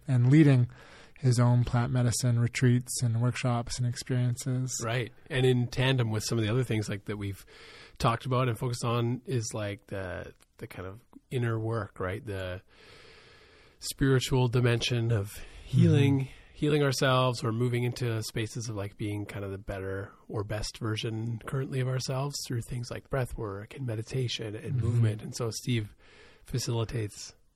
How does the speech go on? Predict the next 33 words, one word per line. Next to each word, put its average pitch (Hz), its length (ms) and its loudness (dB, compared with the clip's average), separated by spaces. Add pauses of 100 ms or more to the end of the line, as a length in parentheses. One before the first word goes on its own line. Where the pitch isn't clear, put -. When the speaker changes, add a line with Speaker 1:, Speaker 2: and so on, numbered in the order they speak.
(240)
Speaker 2:
like, - 320 -10
kind 131 180 -6
of 123 60 -4
a 113 60 -4
whole 120 560 -4 (200)
experience - 1120 -6
Speaker 1:
Mm-hmm. 113 420 2 (120)
Speaker 2:
that 120 180 -6
is 110 240 -8
working 113 720 -10
to 117 460 -12
help 120 200 -8
us, 110 240 -8
like, - 240 -12
let 104 200 -8
go 104 300 -6
to 107 340 -12 (720)
kind 139 140 0
of 117 60 -2
find 123 220 -2
ourselves. - 420 -10 (800)
Speaker 1:
What, 139 220 2
one 147 280 6
of, 123 420 2
one 139 220 6
of 127 160 4
the 120 80 0
themes 123 420 4
that 117 140 -2
this 120 140 -2
parallels 151 440 8
with 127 240 4
is, 120 220 2